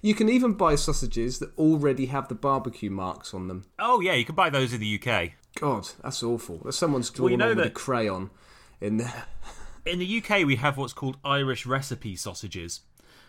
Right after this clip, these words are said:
Speaker 2: And Irish recipe sausages are called Irish recipe because there's so little meat in them that they can't be called pork <laughs> sausages.
Speaker 1: They're all, they're, yeah, they're all potato. Um,
Speaker 2: <laughs> They're less than thirty percent. <laughs>
Speaker 1: I think that's the same with faggots. I think
Speaker 2: Oh, no, oh, that, no context.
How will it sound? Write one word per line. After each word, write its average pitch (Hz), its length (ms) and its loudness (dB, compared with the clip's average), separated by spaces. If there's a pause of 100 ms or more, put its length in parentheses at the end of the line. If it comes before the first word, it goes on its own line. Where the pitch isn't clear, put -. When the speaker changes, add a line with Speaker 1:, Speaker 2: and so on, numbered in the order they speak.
(160)
Speaker 2:
And 131 140 -4
Irish 170 360 2
recipe 139 400 -2
sausages 117 520 -8
are - 20 -14
called 113 320 -8
Irish 120 340 2
recipe 110 400 -4
because 113 300 -8
there's 123 160 -4
so 156 160 0
little 151 460 -2
meat 143 300 -2
in 104 120 -2
them 95 140 -4
that - 160 -8
they 110 160 -4
can't 117 360 -4
be 117 80 -6
called 107 320 -8
pork 123 260 -2
<laughs> - 0 -
sausages. 123 920 2
Speaker 1:
They're 233 80 2
all, - 60 -4 (160)
they're, 147 100 2
yeah, 135 100 2
they're 123 160 0
all 127 140 0
potato. 110 440 -8 (440)
Um, 147 240 4
Speaker 2:
<laughs> 147 80 0
They're 147 120 -2
less 170 220 2
than 143 140 -2
thirty 139 340 0
percent. - 480 -4 (340)
<laughs> 156 300 -6
Speaker 1:
I 165 80 6
think 160 560 2
that's 165 200 -2
the 160 60 -4
same 170 280 0
with 151 120 0
faggots. 185 600 -2
I 139 60 -4
think 190 420 4
Speaker 2:
Oh, 165 80 2
no, 165 180 10
oh, 156 240 2
that, 143 280 6
no 135 200 2
context. 139 840 -2